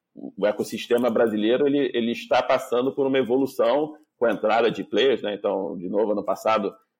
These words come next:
chegada da dazon, é, e da Amazon. Então, a gente teve série da seleção brasileira na Amazon, série do Flamengo na dazon, é, agora série no, no, do, no YouTube. Então, assim, você tem Globoplay, você tem uma série de parceiros no ecossistema.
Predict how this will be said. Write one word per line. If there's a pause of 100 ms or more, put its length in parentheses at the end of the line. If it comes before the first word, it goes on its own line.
chegada
da
dazon, (500)
é,
e
da
Amazon.
Então,
a
gente
teve
série
da
seleção
brasileira
na
Amazon,
série
do
Flamengo
na
dazon, (400)
é,
agora (220)
série
no,
no, (160)
do,
no
YouTube.
Então,
assim,
você
tem
Globoplay,
você
tem
uma
série
de
parceiros
no
ecossistema.